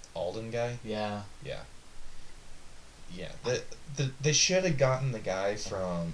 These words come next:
Speaker 1: Age of Adeline.
Speaker 2: I don't
Speaker 1: I showed
Speaker 2: think,
Speaker 1: you
Speaker 2: well, yeah, but I don't even think he was in the running to play him.
Speaker 1: He shoulda been.
Speaker 2: Mm.
Speaker 1: He, he had the Harrison Ford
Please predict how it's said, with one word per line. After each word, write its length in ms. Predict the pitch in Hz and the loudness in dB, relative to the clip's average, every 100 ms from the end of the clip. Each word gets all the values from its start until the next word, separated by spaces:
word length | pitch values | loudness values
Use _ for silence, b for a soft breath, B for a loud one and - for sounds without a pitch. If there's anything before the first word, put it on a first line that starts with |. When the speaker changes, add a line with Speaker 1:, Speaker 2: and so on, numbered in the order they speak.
| - | -4
Speaker 1:
Age 220 | 98 87 | -6 -4
of 100 | 80 | -4
Adeline. 520 | - 73 - - 135 - - - - - - - - - - - - - - - | -2 -4 -4 -6 -6 -6 -8 -8 -8 -8 -8 -6 -6 -6 -6 -6 -6 -6 -6 0
Speaker 2:
I 120 | 139 | 2
don't 100 | 151 | 4
Speaker 1:
I 40 | 131 | 4
showed 280 | 147 165 135 | 8 8 6
Speaker 2:
think, 100 | 151 | 2
Speaker 1:
you 60 | |
Speaker 2:
well, 220 | 147 139 - | 2 2 0
yeah, 380 | 156 156 120 120 | -2 0 0 0
but 120 | 113 110 | -2 -2
I 80 | 123 | -2
don't 100 | 127 | -2
even 100 | 113 | -4
think 200 | 107 101 | -8 -8
he 100 | 110 | -6
was 140 | 104 | -4
in 80 | 101 | -4
the 80 | 101 95 | -4 -4
running 280 | 110 95 90 95 - - | -6 -8 -10 -14 -16 -16
to 60 | - 104 | -12 -8
play 100 | 107 | -8
him. 100 | 90 95 | -8 -8
Speaker 1:
He 80 | 120 | -4
shoulda 360 | - - - - | 0 0 -2 -4
been. 280 | - 50 - - - - - - - - - - - | -8 -8 -10 -12 -12 -14 -14 -16 -16 -16 -16 -14 -12
Speaker 2:
Mm. 60 | |
Speaker 1:
He, 300 | 120 120 120 - - | -4 -2 -2 -6 -10
he 340 | - 135 143 | -2 2 4
had 300 | 135 131 117 | 4 2 0
the 80 | 92 | -2
Harrison 460 | 113 113 110 95 | 4 4 4 -2
Ford 480 | 85 - 98 104 - | -6 -2 2 2 0